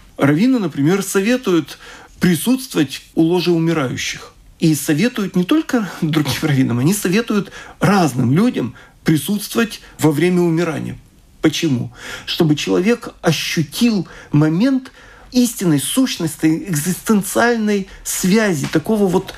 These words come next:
щемящего одиночества – перед лицом собственной, э, судьбы. Чтобы вот этот момент с ним остался, он производит впечатление. Поэтому, если такой человек, который присутствовал,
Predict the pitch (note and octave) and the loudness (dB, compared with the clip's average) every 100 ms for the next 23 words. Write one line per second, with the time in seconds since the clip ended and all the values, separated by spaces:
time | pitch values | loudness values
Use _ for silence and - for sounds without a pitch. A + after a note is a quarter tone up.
0 | - - - G#3 F#3+ B3+ - - G3 F#3 | -12 -8 -2 0 2 2 -2 -4 -2 0
1 | F3 F#3+ D#4 D4+ E3 - E3+ C#3+ - - | 2 2 2 0 -6 -10 -14 -16 -18 -20
2 | - - - - G#3 F#3 F#3 - A#3+ A#3 | -20 -20 -6 0 2 2 0 2 2 2
3 | - G#3+ - - G3+ G3 G3 - D#3+ D#3+ | 0 -2 -4 -2 2 2 0 0 0 0
4 | - G3 E3+ D3+ A#2 - - - - - | -2 -2 0 -2 -2 -8 -16 -10 -6 0
5 | D#3+ D3+ - - D#3 - - A3+ G#3 - | 0 0 -6 -2 0 0 -2 0 0 0
6 | F3 F#3+ B3+ B3+ - F#3+ F#3+ G3 F3 D3 | 2 4 2 0 -2 0 0 0 0 0
7 | - B2 C#3 A#2 D3 C4+ C#4 - B3+ A#3+ | -2 -4 0 0 2 0 0 -4 -2 -2
8 | G3+ C#3+ - - - - - D3+ F#3+ F#3+ | 0 0 -2 -8 -14 -14 -2 0 0 -2
9 | C3+ - - - - C3+ G#3+ - G3 F3 | -4 -6 -16 -10 2 2 2 0 0 0
10 | - D3+ G3 G3 - F3+ D#3 - D3+ D#3 | 0 -2 0 -2 0 2 2 0 0 0
11 | D3 E3 D#3+ F#3+ E3+ - - G#2+ | 0 -2 -2 -4 -6 -8 -10 -12